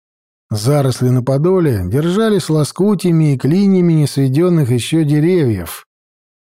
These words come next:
а все остальное пространство было распахано на поля и огородики, обнесенные плетеными заборами.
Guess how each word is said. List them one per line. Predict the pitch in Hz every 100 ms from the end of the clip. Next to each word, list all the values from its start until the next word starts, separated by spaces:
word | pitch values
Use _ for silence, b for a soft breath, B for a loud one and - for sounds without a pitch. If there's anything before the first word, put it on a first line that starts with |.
| _
а | - 95
все | - 226
остальное | 240 - 175 175 156
пространство | 131 143 135 147 143 127 - 110 95
было | 151 226 208
распахано | 175 - - 185 - 165 147
на | 135
поля | 127 123 131 151
и | 147
огородики, | 135 123 120 160 190 175 156 165 143 _ _ _ _ _
обнесенные | 95 90 107 - 170 220 214 196
плетеными | 151 139 117 147 156 151 147
заборами. | 131 139 131 135 127 110 92 80